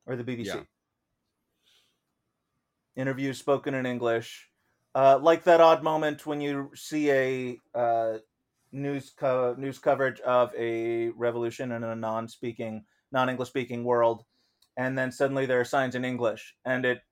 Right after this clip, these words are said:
Speaker 1: will often take me a couple minutes to realize that, oh, they made that for me,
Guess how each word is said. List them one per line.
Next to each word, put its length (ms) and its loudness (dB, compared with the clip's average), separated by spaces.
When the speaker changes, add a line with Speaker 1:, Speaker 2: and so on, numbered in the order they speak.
Speaker 1:
will 220 2
often 300 6
take 200 -2
me 120 -4
a 40 -2
couple 280 2
minutes 480 -4
to 100 -4
realize 520 4
that, 280 4
oh, 160 6
they 140 4
made 160 2
that 180 2
for 60 -6
me, 340 -4